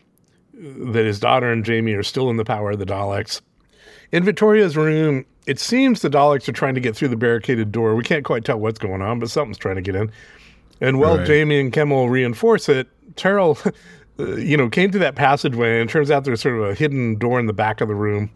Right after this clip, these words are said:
Speaker 1: And he sneaks through that and, and, you know, grabs Victoria and, and runs away with her. And the door closes. And then, you know, Jamie's like, "Oh, I should have realized there was another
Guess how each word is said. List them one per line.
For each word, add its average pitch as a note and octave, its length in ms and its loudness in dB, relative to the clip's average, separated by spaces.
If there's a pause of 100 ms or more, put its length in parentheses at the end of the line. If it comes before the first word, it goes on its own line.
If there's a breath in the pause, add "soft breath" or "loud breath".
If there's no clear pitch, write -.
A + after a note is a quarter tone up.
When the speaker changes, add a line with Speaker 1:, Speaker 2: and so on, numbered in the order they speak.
(800)
Speaker 1:
And A#2 160 -2
he D#3+ 80 0
sneaks E3+ 320 -2
through C3+ 160 -4
that A#2+ 280 2
and, G2 200 -4 (500 soft breath)
and, G#2+ 380 -4
you A#2+ 80 -4
know, G#2+ 300 -4 (120)
grabs B2+ 340 0
Victoria A#2 520 -2
and, G2+ 180 -4
and G#2 360 -4
runs A#2 200 -2
away G#2+ 220 -2
with G2+ 160 -2
her. G#2+ 180 -2 (720 soft breath)
And G#2+ 120 0
the A2+ 40 0
door A#2+ 200 0
closes. G#2+ 560 -2 (1700)
And C3 160 0
then, E3 280 4
you D#3 100 0
know, C3+ 140 2
Jamie's C#3+ 340 2
like, B2 160 -2
"Oh, D3 200 2
I C3 100 0
should A#2 160 -2
have A#2 80 -2
realized A2+ 320 2
there G#2+ 80 0
was G#2+ 120 0
another G#2 360 -2